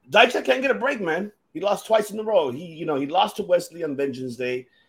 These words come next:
and he lost to this event as well to Tony D'Angelo. But I get it. You know, you gotta pay your dues, you know, for, for Dijak. But I'm happy that D'Angelo won. Great upset for him. Another, you know, great matchup, of course. G G Dolan and J C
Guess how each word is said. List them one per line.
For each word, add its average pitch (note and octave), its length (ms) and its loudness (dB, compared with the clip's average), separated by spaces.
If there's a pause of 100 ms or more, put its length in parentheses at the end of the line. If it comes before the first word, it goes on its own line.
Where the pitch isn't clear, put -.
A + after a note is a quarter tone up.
(260)
and B2+ 340 -2
he C3+ 80 -8
lost C#3+ 500 -2
to C#3 60 -12
this C3+ 340 -6
event B2 340 -8
as A2 200 -10
well A#2+ 140 -6
to A#2 120 -16
Tony A2 380 -12
D'Angelo. A2+ 420 -6 (340)
But - 100 0
I A#3+ 60 6
get A#3+ 200 6
it. F#3+ 60 8
You G3 80 2
know, G#3 80 2
you G#3 60 2
gotta G3+ 140 6
pay G#3 200 2
your G3+ 100 0
dues, E3+ 460 -4
you C#3+ 100 -8
know, A#2+ 140 -4
for, B2 540 -2 (540)
for C#3 140 -2
Dijak. C3+ 520 2
But D3 140 2
I'm C#3+ 100 2
happy F3+ 240 0
that D3+ 200 -2
D'Angelo C#3 400 -4
won. D#3+ 400 0
Great D3 240 0
upset - 440 -2
for D3+ 120 -6
him. E3+ 320 -2 (640)
Another, E3 400 2
you D3 140 -4
know, B2+ 380 2 (480)
great D3+ 280 0
matchup, D3+ 400 -4
of C3+ 140 -10
course. D3 320 -6
G D#3 160 -14
G D3 160 -14
Dolan C#3+ 340 -4
and A2 160 -8
J C#3 160 -10
C C#3 180 -16